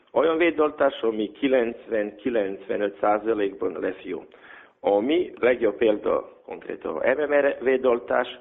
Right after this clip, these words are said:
ha beszélünk kanyaróról, itt ha valaki felvette két dózis, kilencvenöt százalék nem lesz beteg. Miért? Mert vírus stabil. Tehát ameddig még mindig mutál koronavírus, nehéz megcsinálni ezt teljesen megfelelő védoltást, de úgy tűnik, mintha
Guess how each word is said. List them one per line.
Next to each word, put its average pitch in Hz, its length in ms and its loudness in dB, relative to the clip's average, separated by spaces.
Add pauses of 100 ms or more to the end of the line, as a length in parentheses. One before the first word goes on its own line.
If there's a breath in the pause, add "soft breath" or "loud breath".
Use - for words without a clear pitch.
ha 95 100 -6
beszélünk 90 460 -6
kanyaróról, 135 680 2
itt 107 120 -2
ha 101 160 -2
valaki 95 300 -4
felvette 101 460 -2
két - 460 -6
dózis, 160 500 0 (180)
kilencvenöt 107 840 -2
százalék 104 500 -2
nem - 200 -12
lesz 85 160 -12
beteg. - 280 -12 (460 loud breath)
Miért? 98 380 2
Mert 92 160 -2
vírus 101 280 -2
stabil. - 380 -6 (380 loud breath)
Tehát 101 520 0 (160)
ameddig 123 500 2
még 104 160 -2
mindig 190 340 -2
mutál 185 480 0
koronavírus, 175 680 2 (420)
nehéz 113 320 -6
megcsinálni 151 560 -6
ezt 160 100 -6
teljesen 160 300 -4
megfelelő 156 440 -4
védoltást, 165 600 -2
de 123 140 4
úgy 226 320 -2
tűnik, 190 340 2
mintha 175 580 2